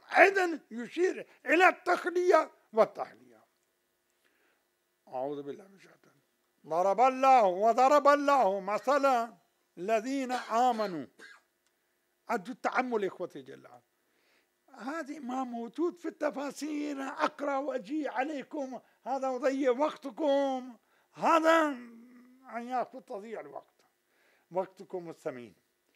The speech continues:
وأني ألفت نظركم إلى الجوانب التي تتغافل عنها أقلام ال-، أقلام المفسرين. قل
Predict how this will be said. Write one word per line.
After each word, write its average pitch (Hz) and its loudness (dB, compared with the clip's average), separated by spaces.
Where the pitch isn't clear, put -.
وأني 277 0
ألفت 302 -4
نظركم 311 -2
إلى 247 -2
الجوانب 277 -2
التي 339 -2
تتغافل 302 -2
عنها 302 -2
أقلام 320 0
ال-، 302 0
أقلام 330 4
المفسرين. - -10
قل 247 -2